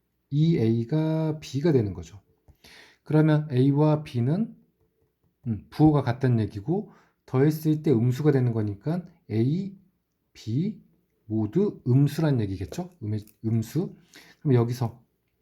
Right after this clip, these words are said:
A X 플러스 A, B 대신에 이 에이 대입하면 이 에이 엑스, 그리고 이 에이 대입하면 마이너스 사 에이가 되죠.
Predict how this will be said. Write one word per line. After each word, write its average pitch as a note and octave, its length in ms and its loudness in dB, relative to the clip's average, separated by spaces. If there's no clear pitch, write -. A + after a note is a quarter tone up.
A C#3 320 2
X - 400 -6
플러스 B2+ 500 -4
A, D3+ 380 0
B C#3 260 0
대신에 D#3+ 880 2
이 C#3+ 220 2
에이 C#3 120 6
대입하면 G2 520 -4
이 B2 240 -2
에이 D#3 480 -2
엑스, D#3 720 -10
그리고 D3+ 560 2
이 A#2 220 0
에이 B2 80 6
대입하면 A#2 520 -4
마이너스 A#2 840 -8
사 E3+ 540 -6
에이가 B2 240 4
되죠. F#2+ 300 -6